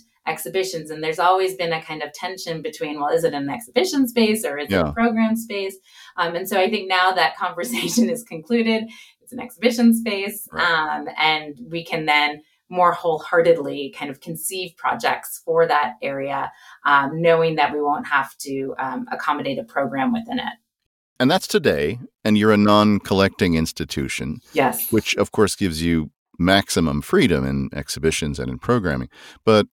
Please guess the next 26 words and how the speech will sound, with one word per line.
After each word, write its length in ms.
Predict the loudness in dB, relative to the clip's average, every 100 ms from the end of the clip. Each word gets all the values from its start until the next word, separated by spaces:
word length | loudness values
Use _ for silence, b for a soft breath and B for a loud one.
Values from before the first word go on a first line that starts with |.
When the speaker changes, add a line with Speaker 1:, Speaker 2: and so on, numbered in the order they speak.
| 0
Speaker 2:
artists 560 | 2 2 0 -4 -6 -2
need 180 | 0
to 60 | 0
sell 320 | 0 2 4
art 220 | 4 2 -2 -14
to 80 |
put 220 | -2 -2 2
food 240 | 4 6
on 160 | 6 4
the 80 |
table, 520 | 2 2 4 2 0 0
and 180 | 2 0
that's 180 | 0
a 60 | -2
pressure 360 | 0 2 2 0
for 140 | 0
a 60 | 2
lot 240 | 2 2
of 180 | -2 -6
your 160 | -8 -8
colleagues, 540 | -4 -4 -2 -6 -4
the 120 | -4
Perez 600 | -2 0 2 4 2 0
in 160 | -4 -4
Miami, 640 | -6 -4 -2 -2 0 -2
the 200 | -4 -8